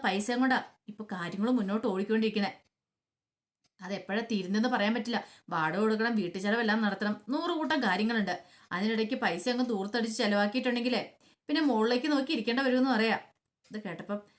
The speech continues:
പ്രകാശൻ ഒന്ന് എഴുന്നേറ്റു. പ്രകാശൻ എഴുന്നേറ്റിട്ട് പറഞ്ഞു, "എടാ മോനെ, എത്രയും പെട്ടെന്ന് അവരുടെ കാര്യത്തിൽ ഒരു തീരുമാനമാക്കണം, ആ കിരണിൻ്റെയും കല്യാണിൻ്റെയും കാര്യത്തിൽ. അതിനിപ്പോ എന്ത് ചെയ്യാൻ പറ്റും വെച്ചാ, ഇടപെടിയെന്ന് ചെയ്യാൻ പറ്റുന്ന കാര്യമാണോ? ചെയ്യാൻ പറ്റണോടോ മോനെ,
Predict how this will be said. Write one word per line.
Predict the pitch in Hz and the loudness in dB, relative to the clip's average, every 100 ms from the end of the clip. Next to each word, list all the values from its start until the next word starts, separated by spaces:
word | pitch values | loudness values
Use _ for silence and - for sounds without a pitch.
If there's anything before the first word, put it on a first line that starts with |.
| _ _ _ _ _ | _ _ _ _ _
പ്രകാശൻ | 185 180 175 220 | -8 -6 -4 0
ഒന്ന് | 220 214 | 0 0
എഴുന്നേറ്റു. | 175 185 190 - _ | -2 -6 -8 -12 _
പ്രകാശൻ | 175 165 165 202 | -8 -6 -4 -4
എഴുന്നേറ്റിട്ട് | 175 180 185 196 | -4 -6 -4 -2
പറഞ്ഞു, | 202 - - _ _ 170 | -4 -4 -14 _ _ -14
"എടാ | 170 | -10
മോനെ, | 180 185 190 - - | -6 -4 -6 -8 -14
എത്രയും | 175 - 220 214 | -10 -2 0 0
പെട്ടെന്ന് | 196 202 202 - _ _ _ - _ _ _ _ _ 196 | 0 0 -2 -4 _ _ _ -20 _ _ _ _ _ -8
അവരുടെ | 190 196 | -4 -4
കാര്യത്തിൽ | 214 190 190 226 | -2 -2 0 -2
ഒരു | 214 | 0
തീരുമാനമാക്കണം, | 214 185 208 214 214 185 185 - | -2 2 2 4 2 -2 -6 -4
ആ | 254 294 | -6 -2
കിരണിൻ്റെയും | 220 196 202 226 226 | -2 0 0 -2 -2
കല്യാണിൻ്റെയും | 180 190 190 220 | -2 -2 -2 -2
കാര്യത്തിൽ. | 214 180 185 190 - - _ _ | -2 -4 -4 -6 -6 -12 _ _
അതിനിപ്പോ | 165 180 - | -12 -10 -2
എന്ത് | 220 185 | -2 0
ചെയ്യാൻ | 226 262 | 2 2
പറ്റും | 247 254 | 2 0
വെച്ചാ, | 226 233 - - _ - _ | 0 0 -2 -6 _ -20 _
ഇടപെടിയെന്ന് | 311 370 294 262 262 | 0 2 2 4 4
ചെയ്യാൻ | 240 247 | 2 2
പറ്റുന്ന | 240 233 254 | 0 0 2
കാര്യമാണോ? | 220 190 233 208 180 - _ _ _ - | 2 4 4 2 0 -8 _ _ _ -12
ചെയ്യാൻ | 175 156 175 202 | -10 -6 -4 -2
പറ്റണോടോ | 208 180 190 196 | -4 -4 -4 0
മോനെ, | 220 196 | 2 2